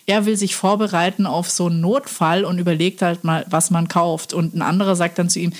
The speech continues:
„Hey, wir wohnen in einem Fischerdorf, wir gehen einfach angeln, wir kriegen schon Fisch, wir haben Kühe, wir kriegen das alles hin.“ Und, ähm, ja, also das ist so, glaub ich, so ein ganz interessantes, äh, Experiment auch.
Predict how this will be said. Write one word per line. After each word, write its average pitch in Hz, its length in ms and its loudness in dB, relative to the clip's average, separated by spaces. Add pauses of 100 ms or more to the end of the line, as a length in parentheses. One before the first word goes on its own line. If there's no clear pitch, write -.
(160)
„Hey, 185 200 0
wir 170 180 0
wohnen 175 220 2
in 165 100 -2
einem 160 120 0
Fischerdorf, 175 600 0
wir 170 80 -2
gehen 165 200 0
einfach - 380 -4
angeln, 185 400 2
wir 160 100 -6
kriegen 220 300 0
schon 160 240 0
Fisch, 160 420 -4
wir 156 140 0
haben 165 280 0
Kühe, 202 460 0
wir 170 100 -4
kriegen 202 320 0
das 180 160 0
alles 160 320 -2
hin.“ 214 320 2 (460)
Und, 170 380 0
ähm, 156 520 -4 (140)
ja, 135 280 -6 (180)
also 175 280 0
das 190 180 -2
ist - 160 -2
so, 185 240 0 (380)
glaub 175 200 0
ich, 180 80 0
so 196 100 -2
ein 180 100 -2
ganz 185 260 0
interessantes, 190 960 -2
äh, 156 480 -2 (260)
Experiment 180 840 0
auch. 202 420 0